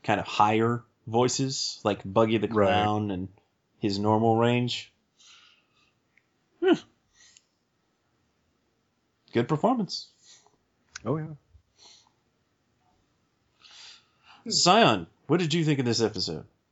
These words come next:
Speaker 2: I loved this episode a lot. I loved the insane amount of build-ups to the punch.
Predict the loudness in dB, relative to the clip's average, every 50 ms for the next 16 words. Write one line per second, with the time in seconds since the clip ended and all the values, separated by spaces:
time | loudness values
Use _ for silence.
0 | _ _ _ _ _ _ _ _ _ _ _ _ _ _ -2 0 4 4 4 4
1 | 4 4 2 2 2 0 2 4 4 4 4 4 4 6 6 6 6 6 6 6
2 | 4 4 4 2 2 0 0 -4 -14 -16 _ 0 0 2 2 2 2 2 2 2
3 | 4 4 4 4 4 2 2 2 2 2 2 2 2 2 2 4 4 4 6 6
4 | 6 4 2 -2 -8 -4 0 0 0 0 0 0 2 4 4 4 4 2 2 0
5 | 0 0 0 -4 -4 -6 -8 -10